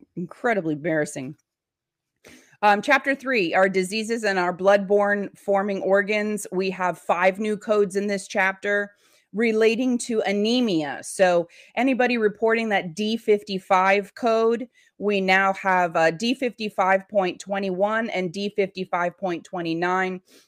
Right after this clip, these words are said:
Those are anemias that are due to, um, P K dis-, deficiencies. So anybody that is, is having those P K deficiency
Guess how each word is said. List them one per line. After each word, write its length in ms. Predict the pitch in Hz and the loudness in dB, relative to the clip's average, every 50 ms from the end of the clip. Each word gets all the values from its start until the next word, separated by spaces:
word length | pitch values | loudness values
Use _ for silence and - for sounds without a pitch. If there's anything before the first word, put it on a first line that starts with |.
| _ - | _ -8
Those 300 | 190 185 214 214 220 214 | -2 2 4 4 4 2
are 200 | - 190 190 180 | 2 2 4 4
anemias 640 | - 196 196 208 220 240 254 240 226 214 202 190 180 | 4 2 0 0 0 0 0 0 0 -2 -2 -2 0
that 160 | 185 180 175 | 0 2 2
are 120 | 180 180 | 2 0
due 640 | 170 160 151 160 208 214 208 202 202 196 196 196 190 - - | 0 -2 -6 -4 0 2 4 4 6 6 4 4 2 0 -6
to, 760 | - - - 233 196 185 185 180 180 180 175 175 175 170 170 _ _ _ _ _ _ - | -8 -2 2 4 4 6 4 4 2 2 2 0 -2 -2 -6 _ _ _ _ _ _ -4
um, 520 | 170 165 160 160 156 156 156 151 147 151 _ _ _ _ _ _ _ _ _ _ _ _ | -2 0 0 0 0 -2 -2 -4 -6 -8 _ _ _ _ _ _ _ _ _ _ _ _
P 200 | - - 262 233 | -8 -6 -6 -6
K 600 | - - 262 240 208 196 190 190 190 190 175 - _ _ _ _ _ _ - | -4 -2 2 4 4 4 4 4 2 0 -4 -8 _ _ _ _ _ _ -8
dis-, 220 | 175 185 196 185 - _ | -4 -2 -2 -2 -4 _
deficiencies. 880 | - 185 190 190 214 196 190 - 196 175 165 - 151 139 127 127 - - - - | -8 -6 -4 -2 -2 -2 -2 -2 -6 -6 -6 -8 -10 -10 -10 -10 -12 -14 -8 0
So 200 | - 202 180 175 | 2 2 2 2
anybody 520 | - 208 220 226 220 208 202 196 185 190 | 2 -2 -4 -2 -2 2 2 2 2 2
that 180 | 185 180 175 170 | 0 0 0 -2
is, 260 | 175 170 165 - - - | -2 -6 -6 -10 -8 -4
is 300 | 180 165 156 160 - - | -4 -4 -4 -6 -10 -12
having 340 | - - 196 196 190 196 190 | -8 -4 -4 -4 -4 -4 -2
those 220 | 190 180 175 165 - - - | 0 0 0 -2 -8 -18 -16
P 180 | - 226 208 190 | -12 -12 -12 -6
K 280 | - 226 202 196 190 | 0 2 2 2 2
deficiency 720 | 180 175 165 - 175 165 - - 180 160 - - 165 156 | 0 -4 -6 -6 -6 -6 -6 -8 -10 -10 -8 -8 -8 -6